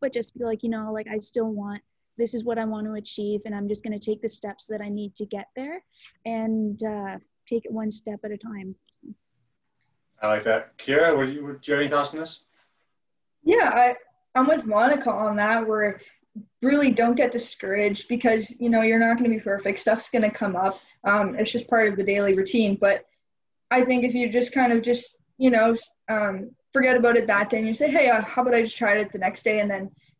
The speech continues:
Speaker 3: go from there, it's always just better to do that. And I think the really important thing is just start small.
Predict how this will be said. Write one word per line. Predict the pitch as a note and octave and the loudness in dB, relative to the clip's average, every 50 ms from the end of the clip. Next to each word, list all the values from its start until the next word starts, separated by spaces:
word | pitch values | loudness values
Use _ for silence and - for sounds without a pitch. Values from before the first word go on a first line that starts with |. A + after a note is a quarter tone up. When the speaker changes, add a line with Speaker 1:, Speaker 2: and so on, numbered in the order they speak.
| _ | _
Speaker 3:
go | - B3 A#3 | 4 4 4
from | G3+ C4 A#3+ A3+ | 4 2 0 2
there, | G#3 G#3 G#3 G3+ | 2 2 2 2
it's | G3+ - | 2 2
always | G3 G3 G#3 G#3 G#3 | 2 2 2 2 0
just | - G#3 - _ | -2 -6 -6 _
better | F#3+ F#3+ G3 G3 | -6 -4 -2 -4
to | F#3+ F#3 | -4 -4
do | G3 A#3 A3 | -8 -12 -10
that. | G3+ - - G3+ G3 - - - _ | -6 -4 -2 -2 -2 -2 -4 -4 _
And | - G#3+ G#3+ G#3+ A3 - _ - - _ _ _ | 0 2 2 2 -2 -8 _ -20 -20 _ _ _
I | A3 A#3+ | -2 0
think | A#3+ C4 B3+ C4 C4 | 0 0 -2 0 0
the | B3+ A#3 | 2 4
really | A3+ A3+ A3+ A3+ | 4 4 4 2
important | A3 A3 - G#3 G#3 A3 G#3 | 0 0 0 0 0 0 0
thing | G#3+ G#3+ G#3 | 0 -2 -2
is | G3+ G3+ | -4 -4
just | - G#3 G3+ - - - - | -4 -6 -6 -6 -12 -20 -8
start | _ A3 G3+ G3+ G3 F#3+ | _ 0 0 2 0 -2
small. | - - A3 F#3 F#3+ G3 G#3+ A3+ - | -6 -6 -6 -2 0 0 0 -2 -4